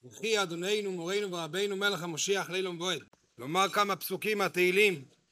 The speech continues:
שזה יהיה לעילוי נשמת כל הנרצחים, לזכות כל הפצועים,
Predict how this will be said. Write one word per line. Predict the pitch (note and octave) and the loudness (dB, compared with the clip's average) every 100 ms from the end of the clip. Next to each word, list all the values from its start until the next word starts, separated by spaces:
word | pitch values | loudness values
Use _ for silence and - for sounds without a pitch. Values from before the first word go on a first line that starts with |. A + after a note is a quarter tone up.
| _ _ _ | _ _ _
שזה | - B2 B2+ | -14 -8 -2
יהיה | F#3 F3+ F#3+ G3 F#3+ F#3 F3 - - _ _ _ _ _ A#2+ | 2 6 6 6 6 4 0 -6 -16 _ _ _ _ _ -10
לעילוי | C#3 E3 E3+ | -2 0 2
נשמת | G3+ F#3 F3+ E3 | 0 2 2 2
כל | F#3 F3+ | 0 2
הנרצחים, | F3 D3+ D3+ C#3+ G#3 G3 E3+ D#3+ - _ _ _ _ _ _ _ _ _ _ - | 2 0 -2 2 6 6 4 -2 -14 _ _ _ _ _ _ _ _ _ _ -6
לזכות | B2 - G3+ G3 | -2 4 6 6
כל | - F#3+ | 4 4
הפצועים, | F3+ - F#3 A3 G#3 F#3 D3 C#3 | 4 4 6 8 8 6 2 -10